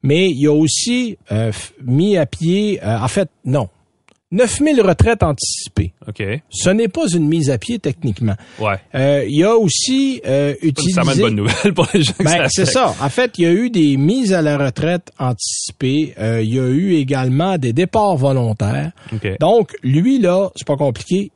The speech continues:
Speaker 1: Il a fait le ménage, puis en dix-huit mois, les compagnies étaient redevenues rentables. Donc, il est capable de faire ça. Il sait comment le faire.
Speaker 2: Ouais.
Speaker 1: Là, ce qu'on dit en ce moment, c'est que l'union des deux compagnies va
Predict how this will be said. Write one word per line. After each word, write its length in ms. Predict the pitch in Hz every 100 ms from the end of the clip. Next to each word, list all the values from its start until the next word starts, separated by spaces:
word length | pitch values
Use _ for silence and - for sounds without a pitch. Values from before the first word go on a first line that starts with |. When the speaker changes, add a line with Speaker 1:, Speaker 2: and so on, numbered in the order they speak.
| -
Speaker 1:
Il 60 |
a 20 | 123
fait 180 | 156 127
le 100 | 123
ménage, 500 | 117 135 180 185 -
puis 100 | 147
en 140 | 135
dix-huit 400 | 120 165 151 156
mois, 220 | 131 170
les 100 | 151
compagnies 400 | - 127 120 117
étaient 160 | 160 101
redevenues 380 | 101 98 98 98
rentables. 400 | 85 80 110 - - _ _ _
Donc, 400 | 147 196 240 - - _ -
il 100 | 123
est 40 |
capable 440 | 139 101 175 131
de 80 | 95
faire 260 | 92 - 76
ça. 180 | - - _
Il 80 | 101
sait 220 | - 208
comment 280 | 156 113 90
le 60 |
faire. 340 | 80 117 156 220
Speaker 2:
Ouais. 120 | 87 - - _ -
Speaker 1:
Là, 180 | 151 247
ce 100 | 269
qu'on 240 | - 208 160
dit 240 | 127 220
en 120 | 196 139
ce 120 | -
moment, 380 | 123 127 165 180
c'est 240 | - 139
que 520 | 104 151 170 190 180 - _ 123
l'union 720 | 117 143 165 160 175 214 220
des 260 | 139 127 120
deux 340 | 107 135 170
compagnies 840 | 180 151 127 120 107 117 147 170 170
va 640 | 107 104 135 156 165 151